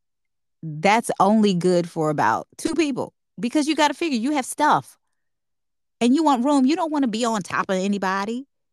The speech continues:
You might want your blow-up mattress. You might want a cot. You might want something like that. And y-, you might want, like, my, my child is bringing her, um, 'cause she's going again, this time, tent camping,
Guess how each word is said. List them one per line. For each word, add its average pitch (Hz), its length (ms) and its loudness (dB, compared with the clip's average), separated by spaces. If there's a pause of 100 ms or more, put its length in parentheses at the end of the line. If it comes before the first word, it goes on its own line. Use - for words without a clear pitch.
You 226 140 -2
might 247 220 0
want 226 220 -4
your 220 100 0
blow-up 208 340 -2
mattress. 139 340 -6
You 196 120 -6
might 214 240 -4
want 202 180 -6
a 175 40 -8
cot. - 420 -6 (280)
You 202 140 -2
might 226 280 -2
want 202 280 -6
something 208 300 -6
like 185 200 -6
that. 196 200 -4
And 185 140 -4
y-, 185 140 -8
you 208 220 0
might 247 300 2
want, 214 260 -4 (380)
like, 151 160 -2
my, 165 220 0
my 185 180 -4
child 196 420 -2
is 196 120 -8
bringing 214 400 -4
her, 214 320 -4
um, 202 420 -6 (800)
'cause 151 140 -6
she's 180 140 -2
going 170 260 0
again, 190 500 -2 (240)
this 160 220 -4
time, 131 380 -4 (280)
tent - 300 -4
camping, 120 380 -8